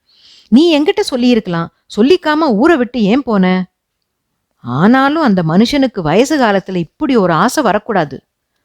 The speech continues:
நிறுத்துங்கோ," துளசி கத்தினாள். "அப்பாவை பத்தி அப்படி தப்பா பேசாதீங்கோ. நீங்க ஊருக்கு போற அன்னிக்கு அப்பா என்கிட்ட என்ன சொன்னார் தெரியுமா?" அந்த நாளை நினைவு கூர்ந்தாள்.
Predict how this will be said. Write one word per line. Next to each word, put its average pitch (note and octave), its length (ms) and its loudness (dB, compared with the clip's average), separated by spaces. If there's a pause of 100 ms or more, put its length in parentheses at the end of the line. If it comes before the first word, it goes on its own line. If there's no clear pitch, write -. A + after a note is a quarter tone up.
(180)
நிறுத்துங்கோ," C4 520 2 (720)
துளசி G3 380 -2
கத்தினாள். D#3 640 -2 (840)
"அப்பாவை B3 640 -2
பத்தி G#3 680 -4
அப்படி F3 240 -6
தப்பா G3 300 -2
பேசாதீங்கோ. F3 580 -2 (720)
நீங்க G#3 360 4
ஊருக்கு D4 340 -2
போற G#3+ 280 0
அன்னிக்கு A3 240 2
அப்பா B3+ 300 -2
என்கிட்ட F#3+ 200 -2
என்ன G3 280 0
சொன்னார் G#3 340 0
தெரியுமா?" F#3 640 2 (1300)
அந்த E3+ 300 2
நாளை G3 560 0 (140)
நினைவு G#3 520 2
கூர்ந்தாள். D3 420 -6